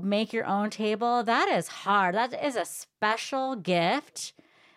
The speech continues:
that if that is what you feel like your destiny is and your mission is to go down that route, then, like,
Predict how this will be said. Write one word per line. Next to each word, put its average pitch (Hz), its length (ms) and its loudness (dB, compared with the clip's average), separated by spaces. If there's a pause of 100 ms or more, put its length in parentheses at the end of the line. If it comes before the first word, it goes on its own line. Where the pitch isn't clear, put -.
that - 200 2
if 196 140 -2
that 208 240 2
is 240 200 -2
what 208 320 0
you 208 220 -4
feel 208 280 0
like 196 220 -2
your 196 160 -2
destiny 208 760 -4
is 196 360 0
and 185 120 -2
your 175 160 -4
mission 175 360 -4
is 170 280 -2
to - 80 -6
go 180 500 2
down 175 320 0
that 165 240 0
route, 160 480 0
then, 180 200 0
like, 165 400 -2